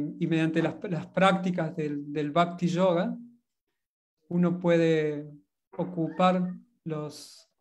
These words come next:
los sentidos y purificar la mente. O sea, depende, siempre el caso en particular que, que, que pasaría por una persona sería cómo aplicar esas prácticas del Bhakti, cómo, cómo,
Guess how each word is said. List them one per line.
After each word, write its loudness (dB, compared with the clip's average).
los -4
sentidos 2
y 2
purificar -2
la 0
mente. -2
O -14
sea, -12
depende, 4
siempre 0
el 2
caso 2
en 2
particular 0
que, -4
que, -12
que -6
pasaría 0
por 2
una 8
persona 2
sería 2
cómo 2
aplicar -2
esas -2
prácticas -4
del -4
Bhakti, 2
cómo, -2
cómo, 0